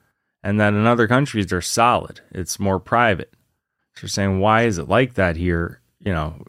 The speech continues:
shouldn't you have more privacy? Why can people see in and out?" I was like, "Yeah, it's probably they don't want people fucking in there and homeless and everything else, 'cause that's how we are."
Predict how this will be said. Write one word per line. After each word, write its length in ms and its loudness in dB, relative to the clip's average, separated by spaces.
shouldn't 320 -2
you 80 0
have 180 2
more 180 0
privacy? 600 0
Why 240 0
can 200 -6
people 300 -6
see 180 -6
in 120 -2
and 80 -2
out?" 160 2
I 40 0
was 140 -2
like, 100 0
"Yeah, 120 2
it's 160 -4
probably 480 0
they 180 0
don't 160 2
want 200 -2
people 260 -12
fucking 360 0
in 120 0
there 240 4
and 100 -2
homeless 420 2
and 80 -4
everything 300 -2
else, 260 0
'cause 140 -4
that's 220 -2
how 120 -2
we 140 -2
are." 340 2